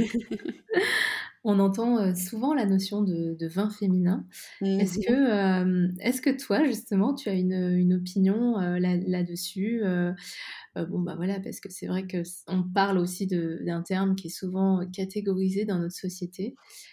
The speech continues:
Speaker 2: Heu, je sais pas si toi, tu as déjà eu, heu, ou entendu, heu, ce genre de, de notion dans tes dégustations ou même, heu, avec des vigneronnes avec lesquelles, heu, tu as pu, heu,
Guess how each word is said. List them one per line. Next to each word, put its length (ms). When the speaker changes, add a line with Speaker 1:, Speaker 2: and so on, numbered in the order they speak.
Speaker 2:
Heu, 120
je 100
sais 180
pas 160
si 180
toi, 160
tu 200
as 280
déjà 460
eu, 320
heu, 380
ou 140
entendu, 720
heu, 140
ce 220
genre 240
de, 320
de 120
notion 340
dans 120
tes 140
dégustations 640
ou 120
même, 260
heu, 80
avec 260
des 100
vigneronnes 520
avec 300
lesquelles, 340
heu, 240
tu 140
as 60
pu, 340
heu, 340